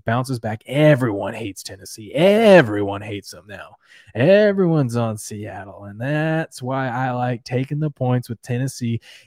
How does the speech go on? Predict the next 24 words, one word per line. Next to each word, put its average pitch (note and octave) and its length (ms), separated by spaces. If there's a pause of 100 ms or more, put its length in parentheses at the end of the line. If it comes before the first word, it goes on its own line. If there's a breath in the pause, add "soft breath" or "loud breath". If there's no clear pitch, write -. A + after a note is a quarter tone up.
in E3+ 60
which A3 220
I G3 140
think G3 240
is E3+ 100
gonna F3+ 200
be F3 180
a E3+ 60
close E3+ 340
game. C#3+ 260
I A#2+ 120
think D3+ 220
it D3 80
is D3 180
gonna C#3 180
be A#2 140
a A2 80
field A2 280
goal A2 160
game. A#2+ 240
Seattle C#3 380 (200)
definitely D3+ 340
could A2+ 180
do, A2 160